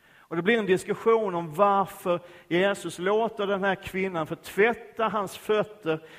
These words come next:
med sina tårar och torka det med sitt hår. Och så säger Jesus så här, "Jag säger dig, hon har fått förlåtelse för sina många synder. Det är därför hon visar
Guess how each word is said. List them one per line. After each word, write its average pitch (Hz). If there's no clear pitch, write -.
med 190
sina 190
tårar 175
och 180
torka 196
det 160
med 185
sitt 160
hår. 151
Och -
så 196
säger 247
Jesus 196
så 190
här, 175
"Jag -
säger 262
dig, 165
hon 269
har 226
fått -
förlåtelse 208
för -
sina 185
många 175
synder. 175
Det 165
är 180
därför 262
hon 208
visar 175